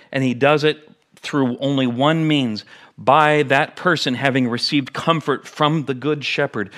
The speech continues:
To, to put this another way, the, the, the comfort that David is talking about here in some way is dependent, f-, for the other person,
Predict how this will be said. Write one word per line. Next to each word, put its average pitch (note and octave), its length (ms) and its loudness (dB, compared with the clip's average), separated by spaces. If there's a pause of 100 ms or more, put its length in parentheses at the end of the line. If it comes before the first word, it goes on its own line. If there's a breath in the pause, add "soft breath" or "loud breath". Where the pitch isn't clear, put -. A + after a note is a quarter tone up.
(120)
To, - 80 -4
to - 140 -12
put G#3 160 2
this F3+ 160 -2
another E3 260 4
way, A2+ 240 0 (240 loud breath)
the, D3+ 100 0
the, C#3+ 160 -4
the C#3+ 140 -6
comfort G#3 500 0
that D3+ 160 -4
David D#3 380 2
is B2+ 140 -4
talking E3 500 0
about A2+ 300 -2
here A#2+ 280 -4 (560 loud breath)
in D3 180 2
some G3+ 500 4
way F#3+ 240 4
is D3+ 320 -2
dependent, D3+ 800 0 (400 soft breath)
f-, - 60 -18
for - 280 2
the D3+ 180 0
other F#3+ 220 4
person, G3+ 480 -2